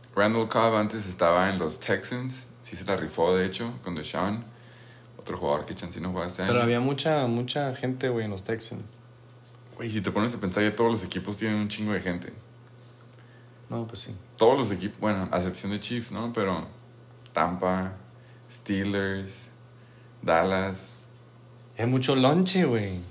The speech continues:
Speaker 1: Sí.
Speaker 2: Es,
Speaker 1: Hay
Speaker 2: es,
Speaker 1: mucho
Speaker 2: esto se
Speaker 1: talento,
Speaker 2: llama
Speaker 1: hay talento, pero
Speaker 2: inflación.
Speaker 1: muy po- <laughs>
Speaker 2: La inflación.
Speaker 1: Sí, de hecho, sí es cierto.
Speaker 2: <laughs> Güey,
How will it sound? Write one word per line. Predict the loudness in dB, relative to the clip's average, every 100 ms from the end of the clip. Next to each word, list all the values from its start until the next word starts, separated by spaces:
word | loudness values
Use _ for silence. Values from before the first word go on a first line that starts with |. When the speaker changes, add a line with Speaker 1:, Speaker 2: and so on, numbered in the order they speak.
| -14
Speaker 1:
Sí. | -14 -12 -12 -8
Speaker 2:
Es, | -6 -2
Speaker 1:
Hay | 0
Speaker 2:
es, | 2
Speaker 1:
mucho | 4
Speaker 2:
esto | 6 6
se | 8
Speaker 1:
talento, |
Speaker 2:
llama | 8 8 8
Speaker 1:
hay | 8
talento, | 8 8 8
pero | 6
Speaker 2:
inflación. | 6 4 4
Speaker 1:
muy | 2
po- | -4 -8 -8 -6 -4 -4 -2 -6 -6 -12 -2
<laughs> | 4
Speaker 2:
La | 6
inflación. | 6 4 4 4 4 4
Speaker 1:
Sí, | 4 0 -4 -10 -10
de | -6
hecho, | -6 -8
sí | -12 -12
es | -10
cierto. | -12 -14 -16 -14 -4
Speaker 2:
<laughs> | 6 6 6 -4 -10 -12 -16 -18 -20 -20 -14 -12 -12 -14 -16 -20 -20 -6 8
Güey, | 8 8 2 -4